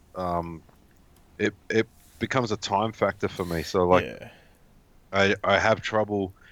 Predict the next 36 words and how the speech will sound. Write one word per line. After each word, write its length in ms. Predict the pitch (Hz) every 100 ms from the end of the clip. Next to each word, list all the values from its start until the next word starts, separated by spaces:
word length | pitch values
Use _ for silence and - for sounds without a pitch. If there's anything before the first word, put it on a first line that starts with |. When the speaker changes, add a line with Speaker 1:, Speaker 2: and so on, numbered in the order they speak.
| - -
Speaker 1:
and 140 | 110
it's 160 | 110 139
not 140 | 123
because, 480 | 127 120 113 98 -
like, 220 | 123 123 -
even 320 | 143 165 190
the 80 | 147
most 360 | 117 110 - -
interesting 580 | 110 - 110 - 98
podcasts, 760 | - 87 - 85 80 - - - - _ _ -
which 320 | 78 - - _ _ _ _ _ _ _ _ -
aren't 200 | 85 - _ _ _ -
this 220 | 76 -
one, 160 | 80 90 _ _ _ -
<laughs> 60 | 508 494 403 - 160 156 - - 160 - 113
even, 260 | 151 160 143 160 - - - -
even 260 | 165 208 190
the 80 | 165
most 320 | 156 143 160
interesting 500 | 151 - 160 - 147
Speaker 2:
Thanks. 340 | 135 127 123
Speaker 1:
podcasts, 280 | - 117 104
Speaker 2:
You're 120 | 151
really 160 | 185 226
Speaker 1:
I 40 |
Speaker 2:
s-, 220 | 170 - -
you're 80 | 240
really 140 | 285
selling 380 | - 196 220 214
this 180 | 185 190
idea, 340 | 180 180 202
Dave. 180 | 165 127 - _ _ -
You're 100 | 156
really 140 | 175
selling 460 | 131 - 160 165 156
the 360 | 143 123 151